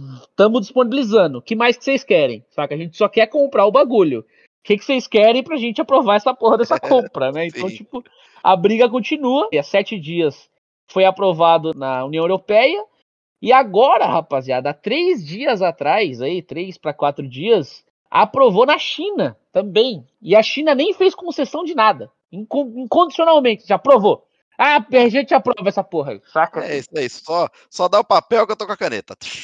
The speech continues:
Speaker 2: Acabou.
Speaker 1: Exato, foi exatamente isso aí. Os caras, mano, simplesmente aprovaram, o que elevou o total de, de países, né, aprovados pra trinta e sete, velho.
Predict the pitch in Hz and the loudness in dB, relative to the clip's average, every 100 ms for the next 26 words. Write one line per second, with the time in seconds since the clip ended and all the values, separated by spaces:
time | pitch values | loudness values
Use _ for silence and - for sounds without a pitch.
0 | - - - - 117 226 185 175 233 _ | -14 -14 -16 -12 -4 -2 0 2 0 _
1 | - 220 214 247 294 311 - 190 120 - | 0 0 0 -4 -4 -8 -8 -10 -10 0
2 | 190 208 220 165 214 220 220 226 233 226 | 0 0 -4 -10 -10 -8 -2 -2 2 2
3 | 185 196 262 370 - _ _ _ - 175 | 4 6 4 2 -8 _ _ _ -10 -6
4 | 240 247 254 208 185 262 285 254 214 - | 0 6 8 6 6 8 8 6 -2 -4
5 | 214 220 220 240 170 190 151 - 165 196 | -2 2 2 2 -4 -12 -10 -2 0 0
6 | 320 196 165 185 180 185 185 165 233 202 | -2 -4 -4 -2 -2 -2 -2 0 0 -4
7 | _ _ - 202 202 196 _ 262 302 392 | _ _ -18 -6 -6 -6 _ -8 -8 -10
8 | _ 294 269 - - 156 143 - - 123 | _ -8 -8 -12 -10 -8 -8 -12 -14 -14
9 | 117 92 | -10 -12